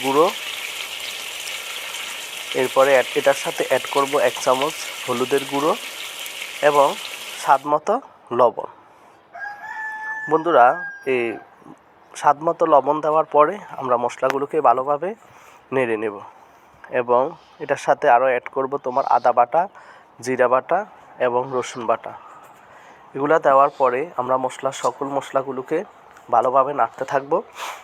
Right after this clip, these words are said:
ভালোভাবে নাড়ার পরে মশলার যে কাঁচা গন্ধটা ওটা যেন চলে যায়, এই কারণে আমরা মশলাগুলোকে ভালোভাবে নাড়তে থাকব। দেখতে পাচ্ছ বন্ধুরা, খুবই সুন্দর এবং একটা লোভনীয় কালার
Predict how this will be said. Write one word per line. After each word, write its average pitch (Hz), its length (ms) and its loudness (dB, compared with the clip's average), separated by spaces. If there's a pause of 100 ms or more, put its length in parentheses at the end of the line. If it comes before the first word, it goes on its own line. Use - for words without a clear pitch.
(1300)
ভালোভাবে 127 420 4
নাড়ার 120 320 2
পরে 135 580 -2 (640)
মশলার 123 320 -2
যে 135 120 -8
কাঁচা 127 300 0
গন্ধটা 120 420 -4 (100)
ওটা 127 180 -2
যেন 120 220 -4
চলে 120 260 -2
যায়, 156 200 0 (960)
এই 139 100 -8
কারণে 123 300 2
আমরা 120 220 2
মশলাগুলোকে 123 560 -2
ভালোভাবে 120 520 2 (180)
নাড়তে 123 320 -2
থাকব। 107 300 -6 (520)
দেখতে 131 220 -6
পাচ্ছ 156 260 0
বন্ধুরা, 131 420 -2
খুবই 147 440 -2
সুন্দর 139 480 -2
এবং 127 240 0
একটা 135 220 0
লোভনীয় 123 460 -2 (720)
কালার 131 300 4